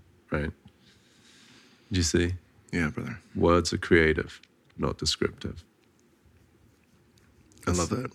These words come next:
Speaker 2: Thank you, brother.
Speaker 1: You're welcome. Thank you.
Speaker 2: Where can people find you? Uh, talk about your mastermind. Are you still taking people in for that <clears throat> online? How does that
Speaker 1: Yeah,
Speaker 2: work?
Speaker 1: we're the,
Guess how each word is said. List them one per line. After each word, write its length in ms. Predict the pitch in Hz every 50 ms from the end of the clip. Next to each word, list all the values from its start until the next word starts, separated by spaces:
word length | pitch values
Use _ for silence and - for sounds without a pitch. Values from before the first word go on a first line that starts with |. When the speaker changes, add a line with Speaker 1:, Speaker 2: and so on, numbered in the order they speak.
| - - -
Speaker 2:
Thank 180 | 98 95 -
you, 60 | 85 -
brother. 280 | - - - - - - - - - - - - - -
Speaker 1:
You're 100 | 92 87
welcome. 340 | 85 85 85 - - 78
Thank 300 | 76 - 85 82 80 - -
you. 140 | 90 80 80 - -
Speaker 2:
Where 120 | - 104
can 140 | - - 104
people 220 | - 117 104 - 104
find 280 | - - 104 104 101
you? 200 | 92 95 98 95 - - - -
Uh, 360 | 98 95 95 92 92 90 82
talk 160 | - - 107
about 140 | 104 113 98
your 100 | 95 104
mastermind. 640 | 98 101 101 98 - - 101 98 98 95 98 98 90 - - -
Are 60 | 104
you 80 | 104
still 220 | 92 - - 104 92
taking 220 | 98 101 95 85
people 300 | 85 110 101 - 104 101
in 100 | - -
for 120 | 117 107 107
that 260 | 107 104 104 - -
<clears throat> 40 | -
online? 520 | 101 98 104 104 101 104 104 104 101 101 -
How 60 | - - 104
does 40 |
that 40 | 113
Speaker 1:
Yeah, 280 | 135 143 156 160 123 101
Speaker 2:
work? 80 | 110 120
Speaker 1:
we're 220 | 135 139 131 127
the, 580 | 127 120 131 123 123 120 113 110 110 101 -